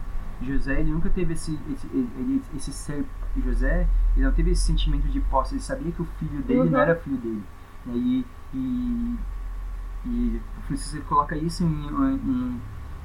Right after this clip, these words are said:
Speaker 1: em ligação íntima com um dos títulos de, de, de José, que é o castíssimo,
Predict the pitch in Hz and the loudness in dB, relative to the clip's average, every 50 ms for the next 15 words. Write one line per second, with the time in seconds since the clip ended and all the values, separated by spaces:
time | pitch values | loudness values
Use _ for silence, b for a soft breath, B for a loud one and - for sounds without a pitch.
0 | - - 135 135 135 139 139 - - 170 147 139 143 165 202 208 - 196 185 135 | -4 -2 0 2 2 2 2 2 0 0 0 2 2 2 0 0 2 2 2 2
1 | 131 - - - - - - - - 160 143 139 143 143 143 139 139 135 139 139 | 0 -2 -4 -8 -10 -10 -12 -8 -4 -2 0 0 0 2 2 2 4 2 2 2
2 | - 139 131 123 - - - - 151 139 - - 135 139 143 135 131 131 143 143 | 0 -2 -2 -2 -4 -8 -8 -8 -8 -8 -10 -10 -10 -10 -10 -8 -10 -10 -8 -8
3 | 135 127 - - - 139 139 143 151 139 139 147 156 160 180 170 165 - 165 - | -10 -10 -10 -10 -10 -8 -6 -6 -6 -6 -6 -8 -4 -2 -2 -2 -2 -4 -6 -6
4 | - - - - 190 - - - 135 - | -6 -4 -2 -2 -2 -2 -2 -2 -2 -2